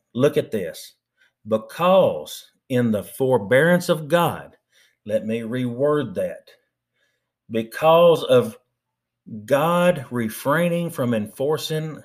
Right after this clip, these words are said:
his payment of our debt of sin, he passed over the sins that we have previously committed." So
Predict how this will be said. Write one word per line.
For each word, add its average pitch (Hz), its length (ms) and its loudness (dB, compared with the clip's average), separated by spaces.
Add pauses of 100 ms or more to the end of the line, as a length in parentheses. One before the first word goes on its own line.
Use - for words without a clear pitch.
his 113 300 -4 (160)
payment 151 560 0 (320)
of 113 160 -2
our 135 240 0
debt 135 640 0 (140)
of 117 120 -6
sin, 101 560 -4 (1300)
he 110 320 -6
passed 165 480 -2
over 135 220 2
the 113 120 -4
sins 113 580 -6
that 95 120 -8
we 101 160 -6
have 92 300 -10
previously 113 580 -4
committed." 104 640 -4 (460)
So 104 480 -2